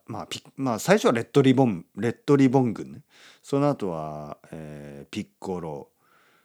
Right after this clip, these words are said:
えー、マジュニア、ピッコロの子供ね、マジュニア、えー、ラディッツ、えー、ベジータ、えー、フリーザ。まあ、他にもいろいろ。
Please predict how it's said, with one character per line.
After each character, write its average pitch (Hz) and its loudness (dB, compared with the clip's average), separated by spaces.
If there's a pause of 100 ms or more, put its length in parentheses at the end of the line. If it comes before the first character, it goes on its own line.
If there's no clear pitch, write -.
(140)
え 85 -8
ー、 - -8
マ 101 -6
ジ 110 -2
ュ - 2
ニ 98 -4
ア、 69 -20 (320)
ピ 110 -8
ッ - -14
コ 107 -6
ロ 98 -6
の 85 -12
子 110 -8
供 82 -10
ね、 123 -12
マ 87 -8
ジ 95 -8
ュ - -6
ニ 85 -10
ア、 - -20 (760)
え 80 -10
ー、 90 -8
ラ 120 0
デ 98 -8
ィ 87 -10
ッ - -16 (140)
ツ、 - -20 (680)
え 80 -12
ー、 78 -16
ベ 104 -4
ジ 120 -2
ー 104 -8
タ、 - -20 (1160)
え - -20
ー、 - -20
フ - -6
リ 131 4
ー - -8
ザ。 - -18 (1300)
ま - -10
あ、 - -10
他 - 0
に 127 2
も 92 -4
い 90 -12
ろ 85 -8
い 82 -10
ろ。 - -18